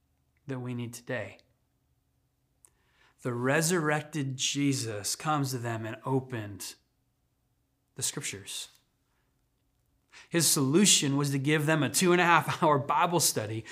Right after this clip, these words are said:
throughout the entire Old Testament to show them that everything that was happening was actually going right according to plan.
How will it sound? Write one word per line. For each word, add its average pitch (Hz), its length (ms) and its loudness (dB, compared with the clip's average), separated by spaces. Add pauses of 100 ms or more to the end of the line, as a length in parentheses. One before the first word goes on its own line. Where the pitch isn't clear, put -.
(140)
throughout 165 400 6
the 156 140 6
entire 202 720 4
Old 165 220 2
Testament 123 600 0 (220)
to 160 100 0
show 196 300 6
them 170 320 4
that 139 260 -2
everything 208 800 0
that 175 140 0
was 151 160 0
happening 131 680 0 (200)
was 156 220 0
actually 175 680 4
going 131 600 0 (640)
right 147 400 -4
according 123 400 -4
to 110 40 -8
plan. 104 420 -14